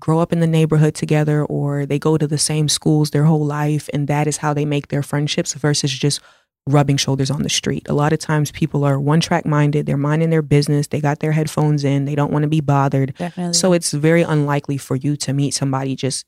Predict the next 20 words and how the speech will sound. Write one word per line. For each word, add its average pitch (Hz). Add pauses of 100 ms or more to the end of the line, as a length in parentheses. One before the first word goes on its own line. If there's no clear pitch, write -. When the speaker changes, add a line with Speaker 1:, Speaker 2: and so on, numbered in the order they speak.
Speaker 1:
in 143
the -
street. - (360)
So 196
I 185
would 208
Speaker 2:
Yeah. 180
Speaker 1:
start 170
trying 165
to 151
go 143
to, -
like, -
little 160
events, 151
and 147
I 156
actually, 180
Speaker 2:
Mm-hmm. -
Speaker 1:
um, 139